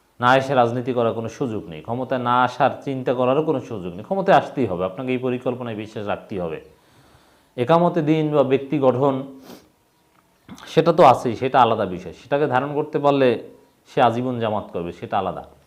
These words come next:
কিন্তু তার ঊর্ধ্ব জামাত তো রাজনীতি করে, আর রাজনীতি অর্থই ক্ষমতা আসার চেষ্টা করা। তো এটার একটা ব্যাখ্যা দেওয়া দরকার, না হলে বাংলাদেশের জামাতের সমর্থকরা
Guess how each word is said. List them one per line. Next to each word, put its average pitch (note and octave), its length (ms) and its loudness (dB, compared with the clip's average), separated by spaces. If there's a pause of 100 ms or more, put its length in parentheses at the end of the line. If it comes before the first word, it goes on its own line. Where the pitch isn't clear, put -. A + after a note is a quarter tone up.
(480)
কিন্তু C3 200 -8
তার C3 240 6
ঊর্ধ্ব C3+ 400 2
জামাত C3 300 0
তো E3 60 2
রাজনীতি C3+ 440 2
করে, F2 240 -4
আর F#2+ 100 -4
রাজনীতি B2 360 -4
অর্থই B2 280 0
ক্ষমতা B2+ 320 -4
আসার A2+ 220 -6
চেষ্টা - 280 -14
করা। D2+ 200 -12 (1400)
তো F#3+ 80 -2
এটার F3+ 240 6
একটা G3 200 8
ব্যাখ্যা D3+ 380 6
দেওয়া B2+ 160 6
দরকার, F#2 380 -2 (960)
না C3 80 2
হলে F#3 180 4
বাংলাদেশের E3 800 2
জামাতের C3+ 360 0
সমর্থকরা C3+ 840 -4